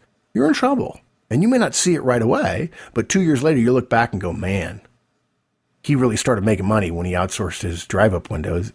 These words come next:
and, and that, that gave him the capital to build another store, and that store put us out of business."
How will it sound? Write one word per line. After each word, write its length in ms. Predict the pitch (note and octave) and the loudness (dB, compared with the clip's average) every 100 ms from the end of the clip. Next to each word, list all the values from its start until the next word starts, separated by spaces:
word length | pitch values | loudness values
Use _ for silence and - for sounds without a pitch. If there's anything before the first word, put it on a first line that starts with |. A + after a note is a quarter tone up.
| _ | _
and, 480 | F2+ E2+ E2 D#2+ - _ _ _ _ _ _ _ - | -4 -2 -2 -4 -8 _ _ _ _ _ _ _ -6
and 200 | F#2+ F#2+ | -2 0
that, 160 | G2 A2 | -2 0
that 200 | A#2 G2 | 0 2
gave 180 | A2+ | 2
him 60 | C#3 | 2
the 80 | - | 0
capital 380 | B2 G#2+ G2 F#2 | 2 0 0 -4
to 60 | |
build 160 | F2+ G2 | -2 -4
another 200 | F#2+ E2+ | -4 -4
store, 380 | - C#3 A2 F2+ | -2 2 2 2
and 120 | F2+ | -2
that 120 | F#2 | -2
store 240 | - G2+ | -4 -4
put 180 | E2+ G2 | -2 -4
us 140 | E2+ F#2+ | -2 -4
out 100 | E2+ | -4
of 80 | |
business." 460 | F2 F2 - - - | -4 -6 -8 -16 -20